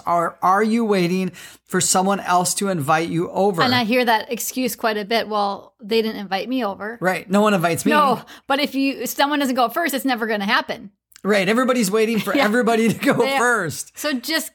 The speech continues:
Speaker 2: go first.
Speaker 1: Don't
Speaker 2: Don't,
Speaker 1: wait.
Speaker 2: don't wait.
Speaker 1: <laughs> Yeah, go first.
Speaker 2: <laughs>
Speaker 1: The final thing that Priscilla and Aquila did to make the purpose of their marriage an eternal one, they were on a mission,
Speaker 2: Right.
Speaker 1: uh, but it, it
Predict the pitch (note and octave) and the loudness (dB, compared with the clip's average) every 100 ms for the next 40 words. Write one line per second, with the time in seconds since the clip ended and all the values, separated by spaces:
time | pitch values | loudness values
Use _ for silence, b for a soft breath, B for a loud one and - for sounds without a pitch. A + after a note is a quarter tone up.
0 | - D#4+ D#4+ G4 E4+ G3+ - - - _ | -2 0 0 0 0 -2 -8 -16 -20 _
1 | _ _ C3+ E3 E3 - - - C#4+ D4 | _ _ -2 0 2 2 2 2 2 2
2 | A#3 - A3+ A3 F#3+ E3 D#3+ G3 A3+ B3 | 2 2 2 4 2 0 -2 -4 -4 -2
3 | C#4 F3+ A#3 G#3 A3+ B B B G3+ - | 0 0 -2 -4 -6 B B B -4 0
4 | G#3+ C#4+ C#4+ B3+ A3+ A3 G#3 G3+ A3+ A3 | 2 2 2 2 0 2 2 2 2 0
5 | G3 - A3 G#3 D3+ F3+ G#3+ A3 A3 - | -2 0 2 2 2 0 2 2 0 -2
6 | E3+ - E3+ F#3 G#3 G#3+ F3+ - G3+ G3+ | -2 0 0 0 0 0 -4 -4 -4 -2
7 | F#3+ F#3+ E3+ E3+ F3+ F#3+ F3+ - E3+ E3+ | -2 -2 -2 0 2 2 0 -2 0 -2
8 | - E3+ E3 C#3 B2+ C#3+ D3+ F#3+ G3 F#3+ | 0 0 2 2 0 0 2 4 2 2
9 | D#3+ - B2+ G3+ - B B B B E3+ | 0 -2 -2 -4 -6 B B B B 0
10 | E3 D3+ F3 F3+ G3 - G#3 | 0 0 -2 -2 -4 -4 -2